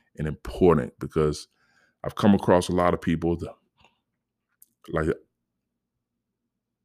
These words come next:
that I've talked to and I mentor from time to time. You know, I'm not gonna say,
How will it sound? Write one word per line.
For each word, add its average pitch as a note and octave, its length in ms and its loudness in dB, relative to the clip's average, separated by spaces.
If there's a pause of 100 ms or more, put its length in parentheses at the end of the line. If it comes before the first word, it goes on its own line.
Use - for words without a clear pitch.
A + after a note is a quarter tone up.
(720)
that D2+ 100 0
I've E2 180 0
talked - 320 0
to F2+ 220 2
and - 160 -8
I C2 80 -8
mentor F2 600 -2
from D#2+ 180 -8
time E2+ 300 -2
to D#2+ 80 -2
time. D#2+ 640 -4
You E2 80 -2
know, D#2+ 120 0
I'm F#2 140 0
not E2+ 120 2
gonna D#2 100 -4
say, D#2+ 280 0